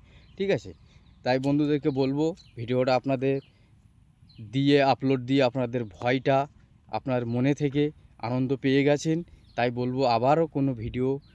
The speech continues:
দেখতে গেলে, সবার আগে পেতে গেলে আমাদের চ্যানেলটা সাবস্ক্রাইব, লাইক করে আমাদের পাশে থাকবেন। বন্ধুদের সঙ্গে দেখা হচ্ছে নেক্সট একটি ভিডিও নিয়ে।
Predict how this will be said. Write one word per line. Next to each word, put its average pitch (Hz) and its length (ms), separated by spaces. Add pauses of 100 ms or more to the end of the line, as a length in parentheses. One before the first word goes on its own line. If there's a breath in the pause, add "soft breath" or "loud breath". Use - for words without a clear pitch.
(360 soft breath)
দেখতে 139 380
গেলে, 139 240
সবার 127 340
আগে 131 200
পেতে 127 380
গেলে 143 280 (320 soft breath)
আমাদের 120 500
চ্যানেলটা 117 380
সাবস্ক্রাইব, 123 500
লাইক 135 380
করে 147 260 (280 soft breath)
আমাদের 110 340
পাশে 113 300
থাকবেন। 147 460 (300 soft breath)
বন্ধুদের 135 340
সঙ্গে 135 300
দেখা 120 320
হচ্ছে 143 360 (320 soft breath)
নেক্সট 120 320 (260)
একটি 120 260
ভিডিও 120 360
নিয়ে। 170 320